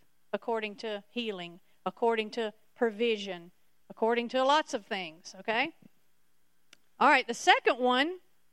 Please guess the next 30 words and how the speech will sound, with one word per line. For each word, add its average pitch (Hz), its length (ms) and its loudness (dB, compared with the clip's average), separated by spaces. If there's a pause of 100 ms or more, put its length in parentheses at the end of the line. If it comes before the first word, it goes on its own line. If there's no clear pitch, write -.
which 269 220 4
is 247 100 -2
also 311 380 4
a 233 140 4
prayer 247 460 2
of 226 220 2 (500)
petition, 294 760 2 (1300)
is 254 180 6
called 269 320 4
the 285 80 2
prayer 262 380 4
of 269 180 -2
supplication. 269 1120 0 (560)
We've 226 340 0
read 247 280 4
that 285 200 6
word. 277 560 4 (340)
You 196 120 -2
read 262 280 6
that 277 200 4
word 277 240 6
when 226 120 -4
you're 214 100 -2
reading 269 280 4
Scripture, 262 680 2
some, 254 280 -4
some, 254 220 -2
some, 262 220 -2
some 254 320 -4
supplication. 247 840 2